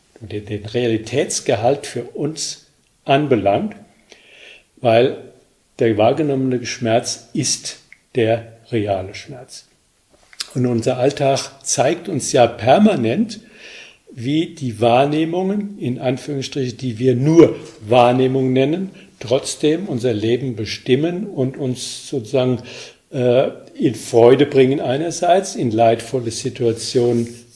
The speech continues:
andererseits, aber immer uns etwas anhaben, immer etwas ist, was unsere Realität, unsere Erlebens-,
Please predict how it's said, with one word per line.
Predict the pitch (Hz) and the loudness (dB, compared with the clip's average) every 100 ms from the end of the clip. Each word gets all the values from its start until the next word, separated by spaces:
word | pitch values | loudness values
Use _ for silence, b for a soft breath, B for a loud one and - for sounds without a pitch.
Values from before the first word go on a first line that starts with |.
| - | -8
andererseits, | 135 127 151 156 147 156 160 180 - B B | -4 -2 -2 -2 -2 -2 -2 -2 -8 B B
aber | 120 131 - B B | -6 -6 -8 B B
immer | - 160 180 196 - | -2 -2 -2 -4 -2
uns | 165 185 - - - | -4 -4 -6 -10 -6
etwas | 160 165 170 160 - - | -6 -2 -4 -4 -10 -4
anhaben, | 247 254 - 165 120 110 127 - | -4 -4 -6 0 0 0 -8 -6
immer | 160 185 202 - - | -4 -2 -2 -4 -4
etwas | 165 165 170 165 - - | -4 -2 -2 0 -4 -6
ist, | 151 151 - - | -4 -4 -6 -4
was | 143 143 - - | -2 -2 -6 -8
unsere | 143 139 143 131 123 | -6 -4 -4 -2 -2
Realität, | 110 117 117 113 113 107 | 0 2 0 -2 -4 -4
unsere | 123 113 135 | -6 -8 -10
Erlebens-, | 120 113 117 110 - | -10 -10 -10 -12 -18